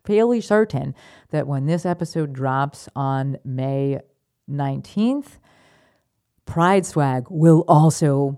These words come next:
have dropped by that time. I, it should be available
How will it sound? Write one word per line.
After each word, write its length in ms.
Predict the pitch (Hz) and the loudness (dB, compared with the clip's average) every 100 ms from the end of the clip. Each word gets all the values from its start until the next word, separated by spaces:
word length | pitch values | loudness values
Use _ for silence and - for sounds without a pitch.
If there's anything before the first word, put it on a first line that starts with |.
| - | -8
have 280 | 143 143 127 | -6 -4 -6
dropped 500 | 143 131 - - 135 | -6 -6 -6 -10 -6
by 200 | 139 139 | -4 -2
that 200 | 143 143 | -4 -6
time. 360 | - 135 139 | -8 -8 -8
I, 180 | 143 143 - - | -8 -10 -12 -8
it 160 | 156 - | -8 -8
should 460 | - - 208 180 | -18 0 0 2
be 160 | 180 175 | 0 2
available 840 | 160 151 170 156 147 139 139 | 4 4 4 4 2 0 -2